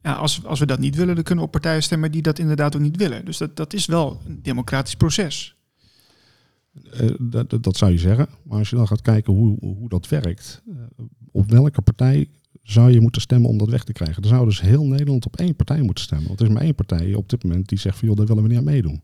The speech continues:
Speaker 1: Ja, dan zou je op, eh, F V D moeten stemmen.
Speaker 2: Ja. Hè, dus,
Speaker 1: Ja.
Speaker 2: dus
Speaker 1: Ja.
Speaker 2: zo, die drempel wordt dan zo hoog gelegd om daar van af te komen. Want, ehm, d-, dat is de,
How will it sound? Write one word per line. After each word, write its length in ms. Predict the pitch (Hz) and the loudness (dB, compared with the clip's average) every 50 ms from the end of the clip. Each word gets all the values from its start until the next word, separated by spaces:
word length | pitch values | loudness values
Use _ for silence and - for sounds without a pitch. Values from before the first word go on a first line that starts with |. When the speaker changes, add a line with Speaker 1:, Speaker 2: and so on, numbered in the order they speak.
| _ _ | _ _
Speaker 1:
Ja, 140 | - 156 | -2 0
dan 100 | 156 160 | 0 2
zou 160 | 143 165 160 160 | 2 2 2 2
je 60 | 156 | 0
op, 120 | 151 - | 0 -2
eh, 200 | 160 160 - 170 160 | -2 -2 -2 -4 -2
F 40 | |
V 240 | - 165 151 147 135 | -2 -2 -2 0 -2
D 40 | 127 | -4
moeten 180 | 131 131 - - | -4 -6 -8 -8
stemmen. 320 | - 135 120 117 117 156 156 | -8 -8 -8 -6 -4 -2 0
Speaker 2:
Ja. 200 | 147 104 82 - - - - - - _ _ _ | 2 2 0 0 -4 -10 -14 -16 -20 _ _ _
Hè, 100 | - 120 | -8 -6
dus, 240 | 127 - 135 123 - | -4 -2 -2 -2 -2
Speaker 1:
Ja. 80 | 165 - | -4 -2
Speaker 2:
dus 220 | 123 123 117 - - | 0 0 0 -2 -4
Speaker 1:
Ja. 60 | - | -8
Speaker 2:
zo, 440 | 85 - 135 143 139 139 127 123 - - - 123 | 0 4 4 4 6 4 2 0 -2 -4 -8 -8
die 140 | 127 127 | -6 -2
drempel 400 | 120 123 139 170 170 139 117 110 | 0 0 2 2 2 2 2 2
wordt 200 | 104 117 117 110 | 2 2 0 0
dan 240 | - 110 107 101 98 | 0 0 2 2 2
zo 280 | 95 95 123 165 185 143 | 2 2 2 2 2 0
hoog 280 | 110 196 262 - - | -2 -2 -6 -12 -8
gelegd 400 | - 101 98 98 95 92 - - | -6 -4 -2 -2 -2 -4 -6 -8
om 180 | - 110 110 110 | -6 -4 0 0
daar 140 | 107 98 92 | 2 2 2
van 120 | 104 139 | 2 0
af 100 | 165 165 | 0 0
te 100 | - 123 | -2 -4
komen. 280 | - - 87 85 95 107 | -4 -2 0 0 2 2
Want, 180 | 120 120 - - - - - _ _ _ _ _ _ - 233 - _ | 2 0 0 -2 -10 -20 -20 _ _ _ _ _ _ -20 -20 -14 _
ehm, 400 | - 113 113 - 110 107 101 101 104 - - 120 | 0 2 2 4 2 2 0 -2 -2 -4 -6 -6
d-, 180 | 120 - 131 | -6 -4 -2
dat 120 | 135 - - | -4 -4 -4
is 120 | - - | -6 -6
de, 140 | - - | -6 -6